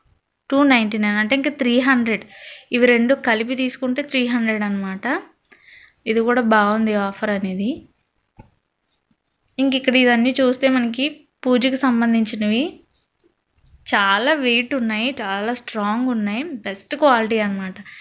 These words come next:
ప్రతిదీ చూసాను నేను, చాలా చాలా బాగున్నాయి. పూజకి సంబంధించి మీరు తీసుకోవాలనుకుంటే ఇది బెస్ట్ అని నేను చెప్తాను. But ఇవేవి ఏంటో నాకు తెలీదు,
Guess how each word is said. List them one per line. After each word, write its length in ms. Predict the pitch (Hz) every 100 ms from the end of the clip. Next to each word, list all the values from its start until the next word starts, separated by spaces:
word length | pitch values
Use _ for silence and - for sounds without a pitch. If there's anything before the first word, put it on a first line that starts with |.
| - - _
ప్రతిదీ 420 | 233 214 247 285 294
చూసాను 320 | 262 254 240
నేను, 400 | 214 196 208 311 359 - - _ -
చాలా 200 | 233 220
చాలా 300 | 247 262 247
బాగున్నాయి. 540 | 240 214 196 190 202 262
పూజకి 460 | - 240 226 240
సంబంధించి 760 | 240 233 226 226 226 226 254 254
మీరు 260 | 240 226
తీసుకోవాలనుకుంటే 1040 | 226 220 214 226 214 220 214 220 214 269 302 - - - _
ఇది 120 | 233
బెస్ట్ 360 | 226 208 208 -
అని 120 | 226
నేను 180 | 240 233 226
చెప్తాను. 420 | 202 - 226 262
But 180 | 233 233
ఇవేవి 480 | 214 214 226 247
ఏంటో 260 | 262 233 262
నాకు 280 | 254 233 -
తెలీదు, 540 | 196 214 240 226 311